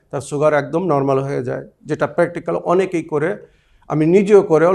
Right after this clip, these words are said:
লাভবান হয়েছে আলহামদুলিল্লাহ। আমি কখনো এমন কোনো কথা বলি না যেটা প্র্যাকটিক্যাল না, বাস্তব না বা সত্য বা হকিকত নয়। এ সমস্ত জিনিস মানে নিজে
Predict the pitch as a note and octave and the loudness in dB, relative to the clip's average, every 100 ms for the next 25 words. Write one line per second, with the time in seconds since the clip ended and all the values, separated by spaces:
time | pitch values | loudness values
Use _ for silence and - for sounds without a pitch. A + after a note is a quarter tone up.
0 | D#3+ D3+ D3+ C#3+ C#3+ C#3 D#3+ E3 F#3 D3 | 4 4 2 0 -2 -2 -2 0 0 0
1 | C3+ C3 C3+ D3 D3 E3 F#3 - _ _ | 0 -2 -4 -4 -2 -2 -4 -10 _ _
2 | - D#3+ E3 E3+ F3 F#3+ - _ _ _ | -2 -2 0 0 0 -4 -8 _ _ _
3 | _ _ _ E3 F#3+ G#3 G3+ G3+ A#3 F#3+ | _ _ _ 0 4 4 4 4 4 2
4 | F3 D#3+ D3+ E3 F#3 G3+ - - D3+ F3 | 0 0 2 0 -2 -4 -10 -10 -6 -2
5 | E3+ - G3 G#3 G3+ F3+ F3 D#3+ F3+ D#3 | -4 0 0 2 -2 -4 -2 -2 -2 4
6 | D#3+ D#3+ F3+ D#3+ D#3 F#3 E3 F#3+ F#3 - | 4 2 -6 -4 -4 -2 -2 -2 -4 -4
7 | D#3+ D#3 C#3+ D#3+ E3+ D3+ - C#3 C#3 - | -2 -2 -2 -6 -8 -10 -10 -12 -12 -18
8 | _ _ _ _ _ _ _ _ - E3 | _ _ _ _ _ _ _ _ -4 -2
9 | F3 E3 E3 E3+ F3+ G#3 - - _ _ | 2 2 2 0 0 0 -6 -20 _ _
10 | _ D#3+ D#3+ F3 G3 - - - _ _ | _ -2 4 6 6 2 -10 -16 _ _
11 | _ - D3 C#3+ C#3+ - - _ _ _ | _ -4 0 0 -2 -10 -20 _ _ _
12 | _ _ _ _ _ _ _ - F3 G3 | _ _ _ _ _ _ _ -2 4 6
13 | A3 | 6